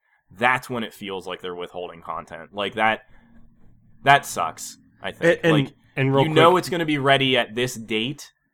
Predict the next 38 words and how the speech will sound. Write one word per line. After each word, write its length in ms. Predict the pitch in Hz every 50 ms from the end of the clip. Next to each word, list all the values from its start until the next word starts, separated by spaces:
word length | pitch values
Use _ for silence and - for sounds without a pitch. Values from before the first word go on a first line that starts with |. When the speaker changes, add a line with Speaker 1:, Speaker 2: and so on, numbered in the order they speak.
| _ _
Speaker 1:
after 400 | - 110 120 123 - - 131 131
release. 640 | 127 123 120 113 110 110 110 110 107 - - - - _ _ _ _ _ _ _ _ _
That 160 | - 113 120 117
means 200 | 120 120 113 -
people 260 | - 127 120 135 139
are 80 | 131 120
working 380 | 110 113 120 123 120 123 120
on 160 | 117 117 117 117
it 160 | 113 - _ _ _
right 340 | - 101 107 107 120 113 113
Speaker 2:
Yeah. 80 | 117 104
Speaker 1:
then. 320 | 104 101 98 95 95 92 _ _ _ _ _ _ _ _ _ _ _ _
You 220 | 104 107 110 135
should 340 | 135 - - - 185 170 139
put 260 | - - - 156 151
it 120 | 143 131 - -
in 220 | 117 117 117 113
the 60 | 107
main 420 | 104 107 104 95 98 98 98 95 92
game 420 | 92 92 92 101 101 101 104 104 _ - -
and 200 | 107 104 101 92
delay 380 | 110 104 101 101 98 95 95
the 120 | 95 90 87
game 360 | 87 85 85 85 82 82 85 _ _
or 100 | - 101
something, 420 | 98 - - 90 87 - 85 85 85
or, 200 | 98 110 107 - -
or, 240 | 117 117 113 - - _ _ - -
or 120 | 123 123
just 280 | 120 110 - - - - _ _ _ _ _ _ _ _ _ _ _
put 280 | - - 156 185 220 220
all 200 | - 147 151 135 127
of 100 | 113 101
that 260 | 113 107 107 104 -
in 80 | 107 107
the 60 | 104
game 320 | 98 104 104 101 98 95 - -
initially. 680 | 101 98 92 95 90 - - 95 85 82 80 80 -